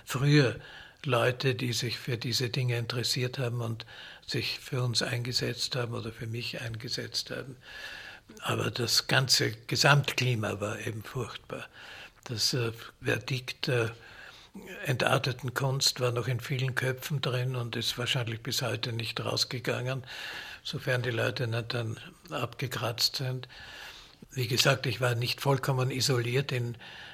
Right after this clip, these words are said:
in Wien in der früheren Zeit, nur war das eben ein kleinerer Kreis. Und die große Veränderung des politischen oder kulturpolitischen Klimas auch in Wien war mit,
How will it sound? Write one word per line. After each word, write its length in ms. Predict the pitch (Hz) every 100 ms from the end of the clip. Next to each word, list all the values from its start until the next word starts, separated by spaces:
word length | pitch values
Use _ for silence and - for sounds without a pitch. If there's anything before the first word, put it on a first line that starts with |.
| -
in 240 | 135 120
Wien 240 | 117 120 131
in 180 | 117 113
der 120 | 113
früheren 520 | - 127 127 123 120
Zeit, 360 | - 113 123 120
nur 300 | 123 120 117
war 160 | 113
das 220 | 123 120
eben 220 | - 117 113
ein 120 | 113
kleinerer 440 | 113 113 110 117
Kreis. 520 | 110 113 110 131 - - - - - - - -
Und 720 | 127 113 - - - 120 127
die 140 | 117
große 600 | 117 131 135 - 135 117 -
Veränderung 800 | 143 - 139 143 135 123 123 - - - - - -
des 240 | 127 -
politischen 800 | - 131 131 139 135 - 151 120
oder 260 | 135 127 113
kulturpolitischen 1120 | 117 117 135 135 143 120 127 123 123 - 123
Klimas 500 | - 123 120 123 -
auch 300 | 127 120 - - - - - - -
in 400 | 156 120 107 110
Wien 360 | 127 123 123 120
war 160 | 120
mit, 320 | 117 113 113